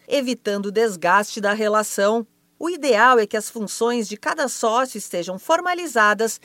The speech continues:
em um plano de negócios. A gerente do Sebrae São Paulo, Gilvanda Figueroa, sugere também que haja ocasiões formais para tratar dos assuntos da empresa, pois há momentos em que o debate precisa ser feito por sócios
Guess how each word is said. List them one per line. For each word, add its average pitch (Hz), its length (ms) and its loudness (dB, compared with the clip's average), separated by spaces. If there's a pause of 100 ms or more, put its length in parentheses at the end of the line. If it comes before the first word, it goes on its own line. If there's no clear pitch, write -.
(200)
em 311 180 0
um 240 80 0
plano 190 380 0
de 170 120 -8
negócios. 175 880 -2 (240)
A 180 120 -2
gerente 214 360 -2
do 320 140 -8
Sebrae 254 400 -2
São 277 240 -2
Paulo, 233 460 0
Gilvanda 165 520 -4
Figueroa, 226 640 2
sugere 214 540 -2
também 175 600 -2
que 302 140 -6
haja 294 320 0
ocasiões 226 680 -2
formais 320 540 -4
para 302 240 -2
tratar 262 420 -2
dos 226 200 -6
assuntos 294 580 -4
da 285 100 0
empresa, 156 640 -4 (160)
pois 302 220 0
há 349 100 4
momentos 254 640 0
em 196 100 -6
que 190 120 -10
o 208 40 -4
debate 214 560 0
precisa 269 420 -6
ser 240 220 -2
feito 269 380 -2
por 320 180 -6
sócios 233 720 -2